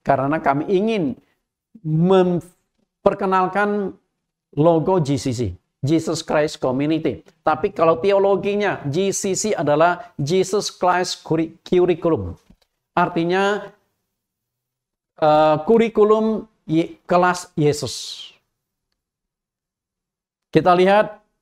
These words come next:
sepuluh pertanyaan yang kedua belas, Sekolah Tinggi Teologi G C C. Pertanyaan pertama, apakah arti kata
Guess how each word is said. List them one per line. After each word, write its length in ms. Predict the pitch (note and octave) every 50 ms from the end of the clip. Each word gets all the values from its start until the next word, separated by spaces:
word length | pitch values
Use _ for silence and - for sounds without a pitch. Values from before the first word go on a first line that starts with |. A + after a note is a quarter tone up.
| _ _ _
sepuluh 480 | - - - D#3+ - - E3+ F3 F#3+ F#3
pertanyaan 560 | F#3 F3+ F3 E3+ D#3 D3 D3+ E3 F#3 G3 - - _ _ _ _ _ _ _
yang 240 | - G3 F3+ E3 C#3+
kedua 320 | - D3+ C3 B2 C3+ B2+
belas, 320 | A#2 C#3+ D3 E3 F#3+ G#3 - - - - - - - - - - _ _ _ _ -
Sekolah 720 | - - E3+ - - D3+ D3+ D#3 D#3+ E3 E3 E3 E3 -
Tinggi 320 | - D3+ C#3+ C#3+ C#3 C#3+ D3
Teologi 480 | D3 C3 B2+ B2+ C3 B2+ B2+ C#3+ C#3+
G 240 | B2 G#2+ B2+ C#3 B2+
C 160 | - - C#3+
C. 160 | - - B2+ F#2 - _ _ _ _ _ _ _ _ _ _ _ _ _ _ _ _ _ _ _ _ _ _ _ _
Pertanyaan 400 | - - - F3+ F3 F3+ G3+ G3+
pertama, 400 | F3+ D#3+ - - C3 B2+ A#2+ - - - _ _ _ _ _ _ _ _ _ _ _ _ _ _ _ _
apakah 560 | A#3+ A#3+ A#3+ A#3+ A#3+ A#3 A#3 - C#4+ - -
arti 400 | G3 F#3+ F3 F3+ - - A3+ A3
kata 480 | - - E3+ E3+ E3 - F3+ F3 F3